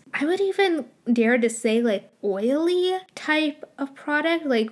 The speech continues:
when I say oil, I know a lot of people are gonna be like, "Oh, oil, I, I'm kinda scared of that." But this is really nice. It packs the color, blends in, and it's kind of just, like, a very natural glowy finish,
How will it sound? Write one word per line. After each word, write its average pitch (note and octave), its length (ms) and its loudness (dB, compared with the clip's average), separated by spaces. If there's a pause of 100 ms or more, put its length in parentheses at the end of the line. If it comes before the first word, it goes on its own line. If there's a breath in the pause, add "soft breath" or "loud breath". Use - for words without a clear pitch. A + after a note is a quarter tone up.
when C4 180 2
I C#4 100 4
say D4+ 220 0
oil, A3+ 380 2
I A#3 140 2
know A3 120 2
a A3 40 2
lot G#3+ 200 -4
of - 60 -10
people A#3 260 -6
are A3 40 -2
gonna G#3+ 140 -2
be G#3 100 -6
like, A#3+ 220 -6 (120)
"Oh, - 320 -14
oil, F#4+ 340 -4
I, E4 300 -6
I'm F#4+ 180 -2
kinda G4+ 240 -2
scared F#4 400 0
of - 80 -8
that." G#3+ 300 -4 (100)
But C4+ 640 2
this C#4+ 180 0
is F4 160 2
really D#4+ 260 -2
nice. D4+ 440 -2
It A#3+ 160 -2
packs C4 320 -4
the - 100 -20
color, C4 500 -2 (340 loud breath)
blends B3 420 0
in, A#3 320 4
and A#3 160 0
it's A#3 160 0
kind A#3+ 240 -2
of D4 120 -4
just, D#4+ 200 -6
like, D4 140 -4
a A3+ 60 -2
very G#3+ 280 -2
natural G3+ 540 -6
glowy G3 500 -6
finish, G#3 540 -8